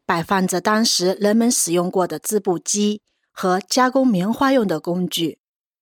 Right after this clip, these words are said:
织布机一般是人们在冬天的时候借来或租来的，为的是能及时准备些日常所需的衣物或者女儿们的嫁妆。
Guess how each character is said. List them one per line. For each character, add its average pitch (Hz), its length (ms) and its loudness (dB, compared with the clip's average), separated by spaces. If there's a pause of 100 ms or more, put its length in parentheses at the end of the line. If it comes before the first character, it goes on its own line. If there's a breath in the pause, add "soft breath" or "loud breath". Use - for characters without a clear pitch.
(380)
织 - 160 -2
布 254 180 4
机 254 460 -2 (140)
一 220 120 -4
般 220 300 2
是 214 240 0
人 196 160 2
们 226 240 2
在 226 160 0
冬 294 240 2
天 294 140 2
的 226 100 2
时 165 220 -2
候 170 260 -4 (340)
借 233 220 2
来 185 300 0
或 208 240 -4
租 240 260 0
来 156 220 0
的， 156 240 -6 (680)
为 226 140 4
的 180 140 2
是 190 400 0 (340 soft breath)
能 202 320 0 (120)
及 240 220 0
时 254 180 0
准 214 180 0
备 185 220 0
些 202 400 0 (120)
日 240 140 0
常 202 300 0
所 208 280 -2
需 240 200 -2
的 214 140 0
衣 240 180 0
物 254 280 2 (360)
或 233 220 0
者 180 260 -2 (180)
女 185 180 0
儿 165 160 2
们 185 180 -2
的 247 100 0
嫁 320 240 -2
妆。 170 300 -6